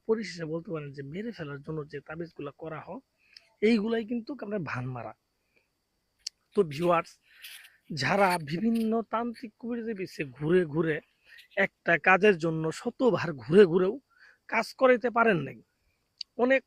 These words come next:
রকমের টাকা দিচ্ছেন, ঠিক আছে? দেওয়ার পরে আমারে ফোন দিবেন, ফোন দিয়ে কব যে, "বাবু ভাই, এই অনেক লোকের টাকা দিছি, অমুক দিছি, তমুক দিছি, <clears throat> কাজ হয় নাই।"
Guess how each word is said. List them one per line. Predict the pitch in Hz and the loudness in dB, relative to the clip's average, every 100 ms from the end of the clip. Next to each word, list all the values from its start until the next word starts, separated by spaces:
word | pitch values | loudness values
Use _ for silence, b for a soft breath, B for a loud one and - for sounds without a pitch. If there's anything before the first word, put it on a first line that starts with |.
| 247 | -6
রকমের | 208 208 | -6 -6
টাকা | 170 208 214 | -2 -2 0
দিচ্ছেন, | 143 - 143 - _ _ _ _ _ _ _ _ _ _ _ | -4 -10 -18 -20 _ _ _ _ _ _ _ _ _ _ _
ঠিক | 233 220 | 0 2
আছে? | 226 202 - _ _ b b - | 2 -2 -4 _ _ b b 6
দেওয়ার | 190 262 285 | 8 10 6
পরে | 233 262 | 4 4
আমারে | 226 190 185 | 6 4 2
ফোন | - 165 170 | 0 -4 -4
দিবেন, | 147 127 120 | -4 -8 -12
ফোন | - 180 185 | -8 -2 -2
দিয়ে | 180 202 | 2 0
কব | 214 185 | 0 -2
যে, | 170 | -2
"বাবু | 160 175 180 | 0 2 2
ভাই, | 175 240 - _ _ b b b b | 0 -2 -4 _ _ b b b b
এই | 202 | 8
অনেক | 240 214 202 | 8 8 2
লোকের | 208 202 202 | 0 2 4
টাকা | 208 208 202 | 4 4 4
দিছি, | 156 - | 0 -2
অমুক | 202 208 196 | 0 2 0
দিছি, | 170 - | -4 -10
তমুক | 165 220 220 | 0 2 2
দিছি, | 175 160 - 220 - | -2 -8 -8 -12 8
<clears throat> | - 339 285 196 196 | 10 12 10 4 8
কাজ | 220 196 | 10 10
হয় | 113 127 | 6 -8
নাই।" | 117 | -10